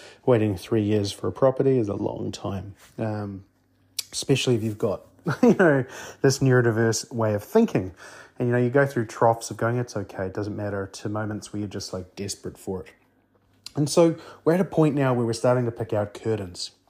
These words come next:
Now, with the house being built and the way it's being built, we can't go into it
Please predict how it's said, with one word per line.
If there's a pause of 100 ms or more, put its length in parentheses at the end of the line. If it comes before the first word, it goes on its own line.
(400)
Now, (220)
with
the
house
being
built (300)
and
the
way
it's
being
built,
we
can't
go
into
it